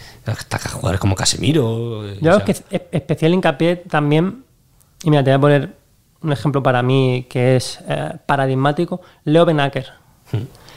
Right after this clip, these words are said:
Speaker 1: Entrenador.
Speaker 2: En este país hay una teoría muy, muy, em, asumida, y es que el fútbol total casi lo inventó, pero sobre todo lo trajo Johan Cruyff. Bueno, eso es una mentira.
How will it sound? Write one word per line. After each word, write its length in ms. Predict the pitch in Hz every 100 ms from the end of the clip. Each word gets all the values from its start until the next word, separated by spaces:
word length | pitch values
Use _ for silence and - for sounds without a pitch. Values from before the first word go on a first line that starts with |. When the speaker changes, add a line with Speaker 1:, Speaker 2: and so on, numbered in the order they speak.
| -
Speaker 1:
Entrenador. 600 | 101 95 95 95 101 95 90
Speaker 2:
En 380 | 165 156 156 160
este 220 | 175 226
país 600 | 202 208 220 208 - - _ _ _
hay 200 | 156 156
una 380 | 160 151 139 131 - _ _ - -
teoría 360 | 135 143 156
muy, 800 | 139 143 147 139 131 127 120 127 - -
muy, 580 | 165 143 143 143 139 135 127
em, 280 | 120 117 139
asumida, 680 | 139 - 147 180 156 123 - _ _ _ _ _ -
y 80 | 156
es 80 | -
que 100 | 175
el 80 |
fútbol 400 | 143 180 175 196
total 520 | 180 165 165 180 - - _ _ - - - - - - - - -
casi 220 | 175 190
lo 80 | 175
inventó, 640 | 165 156 151 185 139 -
pero 160 | 143 135
sobre 180 | 147 131
todo 240 | 165 170
lo 380 | 156 151 147 143
trajo 340 | 151 160 -
Johan 320 | 151 151 127 120
Cruyff. 300 | 175 143 - _ _ _ _ _ _ _ -
Bueno, 160 | 151
eso 80 | 131
es 40 |
una 120 | 139 127
mentira. 380 | 120 117 101